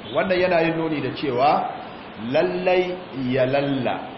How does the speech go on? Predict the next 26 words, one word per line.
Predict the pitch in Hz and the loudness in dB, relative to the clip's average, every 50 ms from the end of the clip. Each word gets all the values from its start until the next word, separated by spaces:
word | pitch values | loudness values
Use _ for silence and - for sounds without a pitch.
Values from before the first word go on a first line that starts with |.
| - - - - - - - - - - - | -14 -16 -16 -16 -16 -16 -16 -16 -14 -10 -8
idan | 123 123 143 165 175 180 175 160 | -4 0 0 0 0 0 -2 -6
har | - - - 185 190 185 185 190 190 - - - - - - - - - - - - - - - - - - | -6 -2 2 4 4 4 4 2 -2 -4 -8 -10 -12 -14 -14 -16 -16 -16 -16 -16 -16 -16 -16 -16 -14 -6 -2
aka | 156 185 180 - 151 | 0 0 0 0 0
naɗa | 156 165 175 - 147 | 0 0 0 0 -2
mutum | 139 131 127 - 180 170 147 | -2 -4 -6 -8 -6 -4 -4
akan | 131 131 - 165 151 139 | -4 -4 -4 -4 -4 -4
wani | 135 135 139 139 | -4 -4 -4 -4
matsayi, | 143 147 143 143 143 147 147 143 143 143 139 143 - - - - - - - - - - - - 107 | -4 -4 -2 0 2 2 4 4 4 2 2 0 -4 -8 -10 -12 -14 -14 -14 -14 -14 -16 -14 -12 -8
to, | 110 117 | -6 -4
ya | 117 117 113 | -2 -2 -2
sani | 110 - 151 151 151 147 135 - | -2 -2 -2 -2 -2 -4 -6 -6
cewa | - 143 139 131 123 123 123 123 127 127 123 - - - - - - - - - - - - - - 113 | -6 -4 -2 -2 0 2 2 2 2 2 0 -2 -4 -8 -10 -12 -14 -14 -14 -16 -16 -16 -16 -14 -6 -4
wannan | 147 165 175 160 151 | -2 -2 -2 -2 -2
matsayin | 156 156 - 156 156 165 165 - | -2 -2 0 0 -2 0 0 2
da | - 147 | 2 2
aka | 143 - 143 | 2 2 0
naɗa | 135 139 135 - 131 120 110 | -2 -2 0 0 0 0 0
shi, | - - 160 175 170 170 - - | -2 -4 -4 -4 -6 -6 -10 -8
an | 131 135 147 | -8 -4 -2
naɗa | 151 151 147 131 120 110 | -2 0 0 -2 -2 -2
shi | - - 160 | -4 -4 -2
ne | 156 151 151 151 147 - - - - - - - - - - - | 0 0 0 -2 -4 -8 -12 -14 -14 -16 -16 -16 -16 -16 -12 -10
ya | 110 123 - - | -8 -6 -2 0
aiki | 151 160 151 151 - - 139 | 2 2 0 0 -4 -4 -2
wa | 127 123 110 110 | 0 0 0 -2
al'umma. | 120 117 - - 143 156 165 160 156 151 151 | -4 -6 -8 -10 -8 -8 -4 0 2 4 6